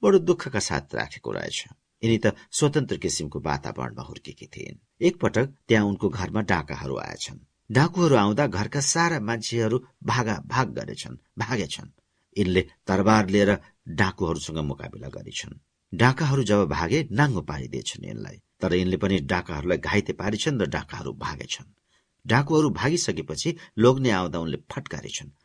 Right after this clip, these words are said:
"नामर्द, स्वास्नी मानिसले डाकाको मुकाबिला गर्नु पर्यो" भनेर। "तँ किन गइस? तँलाई बेइज्जती गरे" भनेर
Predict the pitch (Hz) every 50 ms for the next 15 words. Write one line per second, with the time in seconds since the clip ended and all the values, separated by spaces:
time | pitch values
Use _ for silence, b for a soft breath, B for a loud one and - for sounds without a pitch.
0 | _ _ - 95 113 139 110 78 71 71 - - - - - - _ _ - -
1 | - 190 175 143 - 160 139 135 135 139 143 139 - 147 147 135 139 B B -
2 | 113 151 143 135 135 127 - 127 104 110 135 - 123 107 95 82 76 73 73 73
3 | 67 67 - - - - - - _ _ _ _ - - - - - - _ _
4 | _ _ _ - - 156 139 147 - 220 202 175 123 113 90 73 - - - _
5 | _ _ _ _ - 160 165 151 107 85 180 180 131 113 110 - - 73 - 50
6 | - - - - - 71 78 71 65 -